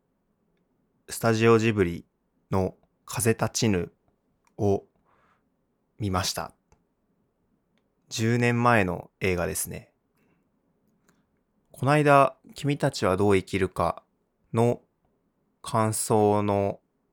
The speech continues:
エピソードを上げましたが、まあ、それに続き二本目ということで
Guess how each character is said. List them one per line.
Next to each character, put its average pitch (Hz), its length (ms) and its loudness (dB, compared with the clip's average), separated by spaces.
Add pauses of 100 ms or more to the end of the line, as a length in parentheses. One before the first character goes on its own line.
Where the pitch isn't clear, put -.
(140)
エ 110 120 0
ピ - 100 -12
ソ 90 220 -2
ー - 20 -4
ド 92 60 -4
を 90 60 0
上 87 100 -2
げ 92 100 -2
ま 90 140 -2
し - 100 -8
た 85 140 -12
が、 82 340 -8
ま - 60 -14
あ、 - 20 -10
そ 110 140 -4
れ 113 100 4
に 113 120 -2
続 104 260 -4
き - 100 -10
二 92 120 -4
本 92 280 -4
目 90 160 -4
と - 160 -18
い - 0 -
う - 40 -18
こ - 120 -20
と - 100 -20
で - 160 -20